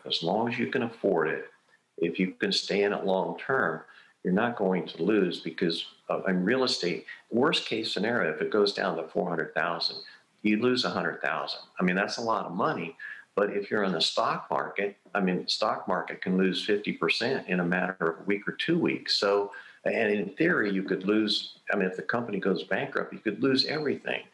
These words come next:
Your chance of losing, losing everything in real estate,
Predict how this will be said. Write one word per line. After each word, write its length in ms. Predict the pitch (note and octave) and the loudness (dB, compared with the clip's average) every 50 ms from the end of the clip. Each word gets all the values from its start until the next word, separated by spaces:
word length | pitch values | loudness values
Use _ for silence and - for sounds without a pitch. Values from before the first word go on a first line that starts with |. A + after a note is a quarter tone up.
| - - - _ | -20 -20 -10 _
Your 140 | - G2 G2+ | -2 -2 -2
chance 380 | G2+ - C3+ C3+ C#3+ C#3 - G#2 | -2 -2 0 0 0 0 0 0
of 100 | G2 G2+ F#2+ | 0 0 0
losing, 320 | G#2+ A2 G#2 G#2 G2 F2+ - - | 0 0 2 0 -2 -4 -2 0
losing 460 | G2+ G#2 A#2 A2+ - F#2 E2 D#2+ D#2+ | 2 4 4 4 2 0 -2 0 0
everything 460 | F#2 G2+ A2 A2+ A2 - - G#2 G2+ | 0 0 0 -2 -4 -4 -4 -2 0
in 120 | F#2 E2 E2+ | 0 0 2
real 240 | F2 F#2 G2 G2+ | 2 4 4 4
estate, 520 | G#2+ G#2 - - G#2+ G#2 G#2+ G#2+ G#2+ - | 2 2 0 0 0 0 0 0 -2 -6